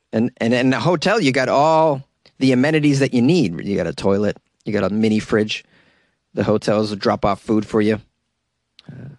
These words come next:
but up in a tree, what do you got? There's no toilet up in a tree. What is he, taking a whiz off the branches? How's he gonna go number two up in a tree?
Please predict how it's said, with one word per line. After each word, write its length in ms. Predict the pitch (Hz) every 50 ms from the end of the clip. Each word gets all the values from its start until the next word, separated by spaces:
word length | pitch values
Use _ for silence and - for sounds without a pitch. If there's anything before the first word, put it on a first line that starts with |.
| _ _ -
but 160 | 120 120 -
up 120 | 160 151 -
in 80 | 135
a 40 | 113
tree, 360 | - - - 170 190 220 180
what 100 | 113 127
do 80 | 156 180
you 80 | 180 147
got? 220 | 180 202 156 107
There's 120 | 120 135
no 80 | 214 185
toilet 400 | 147 - - 120 113 101 107 104
up 120 | 101 - 110
in 80 | 104
a 20 | 98
tree. 180 | - - 139
What 100 | 135 -
is 80 | 311 254
he, 180 | 107 87 - _ _
taking 240 | - 135 131 131 117
a 60 | 110 104
whiz 320 | 107 117 131 147 151 147
off 160 | 135 131 -
the 60 | -
branches? 600 | 113 101 117 127 143 165 - - 233 233 - - _ _ _ _ _ _ _ _ _ _
How's 200 | - 143 180 185
he 80 | 208 214
gonna 180 | 214 214 208 180
go 140 | 196 202
number 240 | 196 190 185 170 160
two 320 | 143 - 185 156 120 95 -
up 160 | - 135 -
in 80 | 139 127
a 60 | 123
tree? 380 | - - - 139 123 98 85